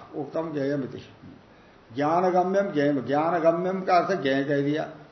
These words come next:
ज्ञान के द्वारा जाना जाता है ज्ञेय, तो वो ज्ञेय को पहले बोल दिया, फिर ज्ञेय को भी स्वरूप पता है, ज्ञानगम्य का स्वरूप ज्ञा-, ज्ञेय होगा,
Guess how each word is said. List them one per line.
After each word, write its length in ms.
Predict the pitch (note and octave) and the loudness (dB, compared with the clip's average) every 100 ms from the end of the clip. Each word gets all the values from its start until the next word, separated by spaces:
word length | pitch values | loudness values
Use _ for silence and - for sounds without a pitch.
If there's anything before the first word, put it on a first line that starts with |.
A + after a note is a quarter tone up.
| - - - | -20 -20 -14
ज्ञान 220 | B2 C#3 | -8 -6
के 140 | D3 D3+ | -4 0
द्वारा 240 | D3 D3 | 2 2
जाना 260 | C3+ C#3 C#3 | 2 0 -2
जाता 260 | C#3+ C#3 | -4 -4
है 80 | C3 | -4
ज्ञेय, 200 | A#2 B2+ | -2 -2
तो 480 | A#2 - - - C#3 | -4 -10 -14 -12 -4
वो 140 | F3 F3 | 2 2
ज्ञेय 280 | D3+ F3 F3+ | 4 0 0
को 100 | F3 | 0
पहले 300 | F#3 F3 F3+ | 0 2 2
बोल 220 | F3 F3 | 0 2
दिया, 160 | F#3 | 0
फिर 240 | F3+ F3 C3+ | 0 -2 0
ज्ञेय 220 | D3+ E3+ | 0 0
को 140 | F#3 | -2
भी 140 | F3+ F3+ | -2 -2
स्वरूप 260 | F3 F3 | -2 -2
पता 220 | F#3 F#3+ F3+ | -2 0 0
है, 180 | D3 | 0
ज्ञानगम्य 500 | C3 D3 D#3+ E3 F3 | 2 4 4 2 0
का 120 | F3 F3 | 0 -2
स्वरूप 460 | E3+ E3+ F3+ F3 | -2 -4 -2 -2
ज्ञा-, 280 | D3+ C#3+ C#3+ | -2 -4 0
ज्ञेय 260 | C#3+ E3 F3 | 2 4 4
होगा, 240 | E3+ F3 | 2 0